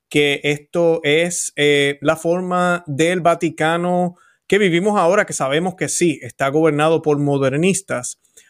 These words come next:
para glorificar a la Madre Tierra, para glorificar a la Pachamama, en plena consagración, eh, de la Santísima,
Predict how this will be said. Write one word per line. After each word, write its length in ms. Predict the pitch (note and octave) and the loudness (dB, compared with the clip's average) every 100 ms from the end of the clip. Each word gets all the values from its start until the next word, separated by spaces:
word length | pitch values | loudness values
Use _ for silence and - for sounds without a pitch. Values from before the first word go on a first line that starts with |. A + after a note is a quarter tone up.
| _ | _
para 300 | F#3 G3+ G3+ | 2 4 2
glorificar 720 | G3+ G#3 G#3 G#3+ G3 F3 F#3 | 2 0 0 -4 -2 2 2
a 80 | F3+ | 2
la 80 | D#3 | 0
Madre 320 | D3 F3 E3+ | 0 0 -2
Tierra, 360 | D#3+ F#3+ D3 B2+ | -2 -2 -2 -2
para 200 | C#3+ D#3 | 0 0
glorificar 580 | D#3 D3+ D3 C#3 D#3 E3 | 2 0 0 -2 0 2
a 60 | |
la 140 | D#3 D3 | 0 0
Pachamama, 680 | C#3+ - D3+ C#3 D#3+ B2+ - _ _ | -4 -6 -4 -2 -2 -4 -8 _ _
en 240 | - D#3 D3 | -4 -2 -2
plena 320 | D3+ F3 F#3+ | -2 0 -2
consagración, 1040 | F3 D3+ E3 D3 C3+ - D#3+ F#3+ D3+ D3+ - _ _ | -4 -4 -2 0 -2 0 2 2 0 -4 -12 _ _
eh, 460 | C#3+ C#3+ C#3 C#3 - | 0 2 2 -2 -6
de 460 | C3 C#3+ D3+ D3+ D#3 | -4 2 4 4 2
la 180 | D3+ D#3 | 0 0
Santísima, 960 | D#3 C#3 D3 - D#3+ D3+ D3+ C#3+ - | -4 -6 -4 -2 -2 -2 -2 -4 -8